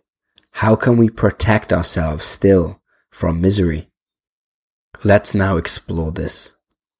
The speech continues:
We feel aversion to certain things or events because we believe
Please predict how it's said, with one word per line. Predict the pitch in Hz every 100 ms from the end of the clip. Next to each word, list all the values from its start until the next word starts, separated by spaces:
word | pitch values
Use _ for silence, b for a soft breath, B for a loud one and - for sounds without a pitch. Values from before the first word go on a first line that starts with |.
| _ _ _ _ _ _ _ _ -
We | 113
feel | - 175 165
aversion | 104 98 101 104 107 98 87 80 -
to | - 87
certain | 82 - 90 76 80
things | - - 107 95 82 80 - - -
or | 80
events | 73 87 92 76 - - -
because | - 95 90 90
we | 104
believe | 135 92 78 80 -